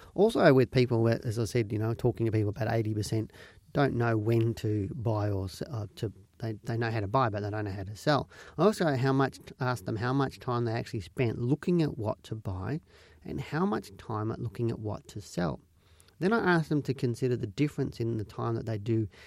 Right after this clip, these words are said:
in either of those two tasks, because really, the, the, as, as I say on the video,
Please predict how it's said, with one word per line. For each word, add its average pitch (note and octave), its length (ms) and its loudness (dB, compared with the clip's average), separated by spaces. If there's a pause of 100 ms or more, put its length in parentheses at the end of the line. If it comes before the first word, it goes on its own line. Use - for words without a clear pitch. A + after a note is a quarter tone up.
(160)
in B2+ 160 2
either B2+ 260 4
of A2+ 60 4
those G#2 200 0
two A2 220 -2
tasks, A#2+ 380 -6
because A2+ 420 0 (340)
really, F#3 300 6
the, A#2+ 140 2
the, A#2+ 240 4
as, A2 220 -4
as A2+ 340 -2
I A2+ 100 0
say C3+ 220 0
on A2+ 80 2
the G#2+ 100 0
video, A2 500 0